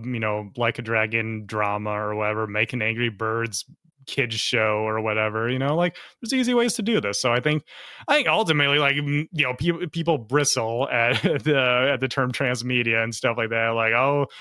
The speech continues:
oh no, what, what sort of, like, crappy Netflix thing are we gonna get now?" But I think, I think this could be good. Like, I think Sega has the portfolio back up.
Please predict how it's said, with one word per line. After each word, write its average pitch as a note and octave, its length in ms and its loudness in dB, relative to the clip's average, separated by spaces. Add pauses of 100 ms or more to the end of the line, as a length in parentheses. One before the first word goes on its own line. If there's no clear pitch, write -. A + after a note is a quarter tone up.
(180)
oh F3+ 200 4
no, G#3+ 300 4
what, E3+ 240 2
what F3+ 140 2
sort G3 160 2
of, F#3 60 0
like, E3+ 120 2
crappy F#3+ 340 -2
Netflix F#3+ 540 -4
thing F#3 220 0
are F#3 100 2
we F3+ 80 -2
gonna F#3 220 0
get F3+ 160 -2
now?" D#3 240 2
But F#3 140 0
I C#4+ 100 2
think, G#3 280 -2
I A#3 120 -2
think C3+ 120 -2
this - 160 -4
could - 200 -16
be - 100 -16
good. C#3+ 320 -6
Like, E3 140 0
I F#3+ 80 2
think F3+ 140 2
Sega - 340 -4
has - 80 -6
the - 120 -20
portfolio B2 440 -8
back - 260 -10
up. A2+ 160 -4